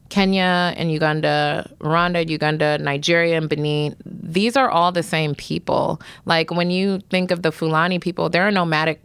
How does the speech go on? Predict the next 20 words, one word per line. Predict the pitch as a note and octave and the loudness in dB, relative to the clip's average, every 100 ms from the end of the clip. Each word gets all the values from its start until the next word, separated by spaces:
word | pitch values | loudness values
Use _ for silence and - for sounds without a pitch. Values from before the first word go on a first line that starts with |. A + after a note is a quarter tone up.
| - | -18
people. | - G3 - D3 - | -6 -6 -2 -2 0
So | - | 0
to | F3 | 0
say | E3 F3 E3+ | 0 0 2
that | D#3 D3+ - | 0 -2 -4
these | D#3+ F3 F3 | -2 0 0
Fulani | - D#3+ D3+ D3+ | 0 2 2 2
are | D3 | 0
Nigerian | C#3 C3+ D#3 E3 D#3 D3 | 0 -2 0 0 0 0
and | C3+ | 0
those | D#3 E3 | 0 0
Fulani | - D#3+ C#3+ D3 | -2 0 2 2
are | C3+ C3+ | -2 0
Ethiopian | G3 E3 D#3 D#3 D#3 D3 C#3+ C#3 | -2 0 2 2 0 0 0 0
or, | - D3 C#3+ C#3 - | 0 0 2 0 -2
you | G#2 D3+ D3 | -2 0 0
know, | C#3 C#3 C3+ | 0 0 0
from | D#3 D3+ | -2 -2
Burkina | D#3 E3+ C#3+ | -2 -2 2
Faso, | D#3 F#3 - C#3 C3+ | 2 2 0 -4 -4